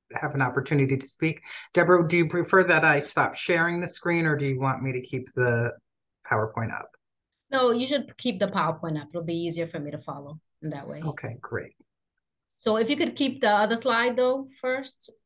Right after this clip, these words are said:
Speaker 2: just
Speaker 1: Mm-hmm.
Speaker 2: so I can talk a little bit about the members. Uh, thank you so much, Jennifer.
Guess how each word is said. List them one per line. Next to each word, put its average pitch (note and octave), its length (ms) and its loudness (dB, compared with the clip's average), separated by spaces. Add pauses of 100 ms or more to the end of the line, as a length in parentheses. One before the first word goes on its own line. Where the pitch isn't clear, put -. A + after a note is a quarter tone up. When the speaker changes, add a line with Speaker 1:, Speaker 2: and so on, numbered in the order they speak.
Speaker 2:
just G#3+ 180 4
Speaker 1:
Mm-hmm. C4 120 4
Speaker 2:
so F#3 100 -4
I F#3 120 -6
can G3 280 -6 (600)
talk F#3 180 -4
a G3 40 -4
little F#3+ 200 -2
bit F#3+ 180 -2
about F3+ 240 -4
the F3 60 -6
members. F#3+ 680 -6 (600)
Uh, F3+ 160 -6
thank G3+ 240 -2
you G#3 60 -2
so G3+ 180 -4
much, - 560 -8 (320)
Jennifer. E3 720 -8